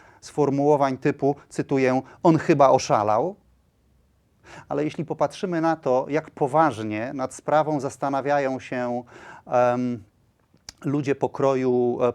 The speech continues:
e, pani premier Danii, em, e, kanclerz Niemiec, e, prezydent,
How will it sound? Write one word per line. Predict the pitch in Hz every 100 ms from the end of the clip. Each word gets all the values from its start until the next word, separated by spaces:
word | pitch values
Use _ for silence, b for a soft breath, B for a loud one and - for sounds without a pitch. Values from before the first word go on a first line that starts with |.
| - - 151 131 127 123 127
e, |
pani | 127 156 156
premier | 151 147 147 120
Danii, | 117 107 107 113 165 B B B B
em, | 180 120 123 127 123 131 127 127 127 123 123 127 131 127
e, | 139
kanclerz | - 165 160 127 -
Niemiec, | 135 110 110 143 - -
e, | 147 123 120
prezydent, | - 151 156 170 160 147